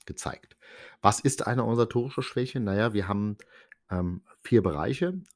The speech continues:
Eigentlich haben wir fünf, weil der Bürgermeister hat, ähm, mit Stabsstellen eben einen weiteren Bereich. Und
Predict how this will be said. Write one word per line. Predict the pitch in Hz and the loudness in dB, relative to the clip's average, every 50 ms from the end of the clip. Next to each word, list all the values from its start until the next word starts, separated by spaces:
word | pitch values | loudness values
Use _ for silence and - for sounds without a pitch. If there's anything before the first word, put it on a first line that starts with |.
| _ - | _ -8
Eigentlich | - 90 87 92 87 - | -6 -6 -4 -6 -6 -6
haben | 82 71 65 | -6 -8 -8
wir | 69 | -8
fünf, | - - - 147 185 190 - - | -4 0 0 2 0 0 -2 -4
weil | 78 73 | -4 -4
der | 71 76 | -4 -4
Bürgermeister | - 90 98 101 107 98 98 98 98 - - 98 80 | 0 0 0 0 0 0 0 0 -2 -2 -6 -6 -6
hat, | 87 - - - - - _ _ _ - | -6 -8 -10 -12 -20 -20 _ _ _ -8
ähm, | 87 85 82 82 82 82 80 | -6 -6 -6 -6 -8 -8 -8
mit | 78 73 - - | -10 -10 -8 -8
Stabsstellen | - - - 76 - - - - - 101 95 98 98 - | -6 -6 -4 -4 -4 -6 -8 -6 -4 -2 -2 -2 -2 -4
eben | - - 76 78 78 - - - - - - - | -6 -10 -10 -10 -10 -12 -16 -20 -20 -20 -20 -18
einen | - - 73 69 - | -12 -8 -8 -6 -6
weiteren | - 90 104 - 123 123 120 | -4 -6 -4 -4 -4 -2 -2
Bereich. | 120 104 101 101 110 123 131 - - - | -2 0 0 2 2 0 0 -2 -4 -2
Und | 95 95 95 95 | -2 -2 -2 -4